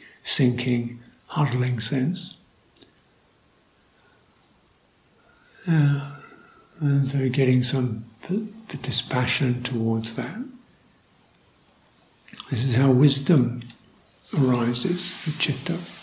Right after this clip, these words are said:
Because, uh, the experience of chitta is one that's interested in stimulation and, you know,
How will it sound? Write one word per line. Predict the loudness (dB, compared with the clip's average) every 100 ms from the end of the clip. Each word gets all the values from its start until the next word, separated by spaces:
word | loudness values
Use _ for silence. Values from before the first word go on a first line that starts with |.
| -20 -20 -20 -20 -20 _ _ _ _ _ _ _ _ _
Because, | -2 0 2 4
uh, | 6 4 2
the | -4 -4 -4
experience | -2 6 10 10 8 0
of | 2
chitta | 4 4 4 2
is | 4 2 -4 -12 -16 _
one | 2 4
that's | 4 4
interested | 4 4 4 2 2 2
in | 2
stimulation | 2 4 4 6 6 6 4 2 0 0 -4 -14 -20 -20 _ _ _ _ _ 0
and, | 4 6 6 4 2 0 -2 -8 -14 -20 _ _ _ _ _ _ -20 _ -6
you | -4
know, | -4 -8